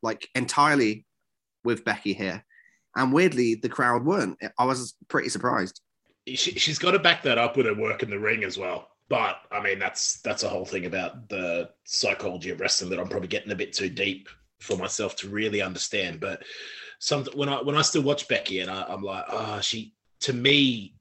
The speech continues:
Speaker 2: she still kind of works like a babyface in the ring in the same way as I always had a problem with Randy Orton as a face, 'cause he always looks like he's working like a heel.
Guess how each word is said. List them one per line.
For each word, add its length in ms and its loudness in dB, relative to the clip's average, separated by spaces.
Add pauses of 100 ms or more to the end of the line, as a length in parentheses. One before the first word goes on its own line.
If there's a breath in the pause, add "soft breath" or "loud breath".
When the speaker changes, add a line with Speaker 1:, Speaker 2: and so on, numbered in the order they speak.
(200)
Speaker 2:
she 180 -4
still 600 0 (240)
kind 320 -2
of 140 -8
works 600 -4
like 200 -4
a 20 -4
babyface 800 0 (500 loud breath)
in 160 2
the 80 -2
ring 380 0 (320)
in 120 4
the 80 -2
same 340 2
way 200 2
as 120 0
I 40 0
always 220 2
had 120 0
a 40 -2
problem 260 -2
with 140 -4
Randy 300 0
Orton 220 0
as 100 -6
a 60 -8
face, 380 2
'cause 160 -8
he 140 -4
always 180 -2
looks 140 -6
like 120 -4
he's 140 -10
working 300 -4
like 160 -6
a 40 -8
heel. 380 0